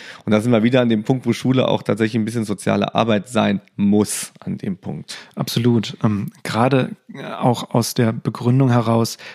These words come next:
Speaker 2: weil sich viele Hauptschülerinnen, Realschul Plus, ähm, Schüler sowieso schon als abgehängt
Speaker 1: Mhm.
Speaker 2: bezeichnen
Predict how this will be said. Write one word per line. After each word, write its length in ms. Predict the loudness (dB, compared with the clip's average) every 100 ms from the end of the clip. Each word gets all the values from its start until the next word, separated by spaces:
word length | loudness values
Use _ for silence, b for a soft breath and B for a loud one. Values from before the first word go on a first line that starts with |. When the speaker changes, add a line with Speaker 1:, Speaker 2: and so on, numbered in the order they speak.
| B
Speaker 2:
weil 160 | 0 0
sich 180 | -4
viele 360 | -4 0 0 2
Hauptschülerinnen, 760 | 0 0 0 0 2 0 -2 -2
Realschul 360 | -4 -4 -6
Plus, 420 | -2 -2 -2 -6 -4
ähm, 300 | -4 -4 -10 _
Schüler 400 | -2 2 2 0 B B B B
sowieso 400 | -6 -4 -2 -2
schon 160 | 0
als 200 | -2 -4 -6
abgehängt 500 | -6 -2 0 2 2
Speaker 1:
Mhm. 100 | 2
Speaker 2:
bezeichnen 680 | 2 0 -2 -4 -4 -4